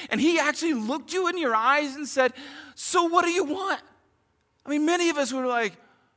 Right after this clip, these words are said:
"Oh, this is the moment." I mean, you know that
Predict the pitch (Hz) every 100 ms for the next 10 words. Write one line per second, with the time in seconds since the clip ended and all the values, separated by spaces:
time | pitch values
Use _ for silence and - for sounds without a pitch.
0 | _ _ _ _ _ _ - 294 269 254
1 | - _ _ _ _ _ _ _ _ _
2 | _ _ _ _ _ _ _ _ _ 254
3 | 262 269 247 233 339 427 330 - _ _
4 | _ _ _ _ _ _ _ _ _ _
5 | _ _ _ 226 254 262 262 311 247